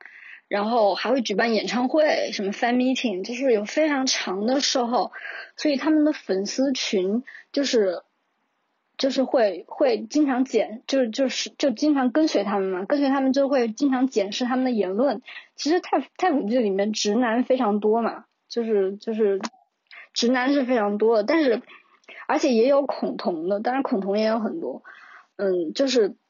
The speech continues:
但是，但是我觉得有意思的点，是，是，就是我觉得有意思的一点就是，你是直男，你演了这个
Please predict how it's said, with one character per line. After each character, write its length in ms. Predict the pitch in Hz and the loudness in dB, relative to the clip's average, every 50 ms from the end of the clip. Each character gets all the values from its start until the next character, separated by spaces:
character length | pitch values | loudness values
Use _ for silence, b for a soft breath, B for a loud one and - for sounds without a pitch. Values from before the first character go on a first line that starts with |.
| _ _ _ _ _ _ _ _ _ _ _ | _ _ _ _ _ _ _ _ _ _ _
但 140 | 339 339 | 0 2
是， 180 | 320 294 240 - | 4 4 2 2
但 180 | 269 302 339 339 | 2 2 2 4
是 120 | 302 240 | 4 4
我 160 | 208 202 185 | 4 2 4
觉 80 | 190 226 | 4 4
得 60 | 311 | 4
有 140 | 311 233 202 | 4 2 2
意 120 | 240 277 | 2 2
思 100 | 277 311 | 2 2
的 120 | 302 262 247 | 2 2 2
点， 340 | - _ - 196 - - - _ _ _ - - _ _ _ _ _ _ _ _ _ _ _ B B B B B B - | 0 _ -4 -4 -4 -4 -12 _ _ _ -20 -20 _ _ _ _ _ _ _ _ _ _ _ B B B B B B -6
是， 320 | - - - 392 311 294 | -2 0 2 4 4 4
是， 240 | 302 330 262 208 B B B B B B B | 4 2 2 0 B B B B B B B
就 100 | 359 370 | 0 2
是 60 | 330 | 2
我 140 | 247 214 202 | 4 2 2
觉 100 | 208 262 | 2 2
得 60 | 294 | 2
有 100 | 254 196 | 2 2
意 120 | 208 269 | 2 0
思 120 | 269 277 269 | -2 -2 -2
的 80 | 233 | 0
一 80 | 240 240 | 0 -2
点 320 | 220 - 220 180 - 175 | -2 -2 -2 -2 -2 -4
就 160 | 185 208 226 240 | -4 -2 -2 -2
是， 300 | 220 - 226 190 214 B B B B B B _ _ _ _ _ _ _ _ _ _ _ _ _ _ _ _ | -2 -2 -2 -2 -2 B B B B B B _ _ _ _ _ _ _ _ _ _ _ _ _ _ _ _
你 200 | - 240 233 220 | -2 0 0 0
是 180 | 220 - 359 269 | 2 2 0 0
直 280 | 214 - - 220 214 | 0 0 0 0 2
男， 440 | 247 254 226 202 196 196 202 220 220 | 2 2 2 0 0 0 0 0 0
你 160 | 233 247 247 | 0 0 2
演 220 | 233 226 190 - - | 2 2 0 0 -4
了 140 | - - 190 | -6 -6 -2
这 140 | 220 226 | 0 2
个 120 | 226 214 | 2 2